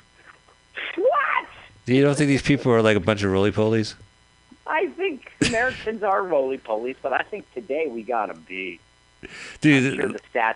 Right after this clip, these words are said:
Speaker 1: are
Speaker 2: how could they
Speaker 1: better.
Speaker 2: fit all these people in this elevator? This elevator is not even gonna make it to the half floor. All right, here, let's, do we see a cameraman? Do we see a cameraman?
Speaker 1: No.
Speaker 2: No, he's too damn good.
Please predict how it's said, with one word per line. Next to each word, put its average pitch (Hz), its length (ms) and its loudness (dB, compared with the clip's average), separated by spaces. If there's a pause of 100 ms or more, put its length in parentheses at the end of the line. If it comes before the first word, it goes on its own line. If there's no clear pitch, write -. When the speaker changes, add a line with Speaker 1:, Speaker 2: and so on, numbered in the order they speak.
Speaker 1:
are - 40 6
Speaker 2:
how 143 140 6
could 196 140 4
they 180 80 6
Speaker 1:
better. - 120 -2
Speaker 2:
fit 170 140 6
all 151 60 6
these 135 160 4
people 135 260 4
in 123 60 4
this 117 180 4
elevator? 120 420 6
This 120 160 2
elevator 110 320 6
is 98 100 0
not 107 140 6
even 107 200 6
gonna 98 100 2
make 104 140 2
it - 80 -4
to - 100 -8
the 80 160 0
half 101 260 4
floor. 76 400 -2 (480)
All 85 60 4
right, 95 80 6
here, 113 120 8
let's, 113 240 4
do 113 100 2
we 113 80 2
see 120 140 4
a 113 40 2
cameraman? 123 460 4
Do 139 60 2
we 127 40 2
see 165 160 2
a 151 40 0
cameraman? 175 600 2 (600)
Speaker 1:
No. 98 540 -14 (300)
Speaker 2:
No, 120 420 -6 (120)
he's 104 180 -4
too 143 220 0
damn 127 300 0
good. 113 400 -2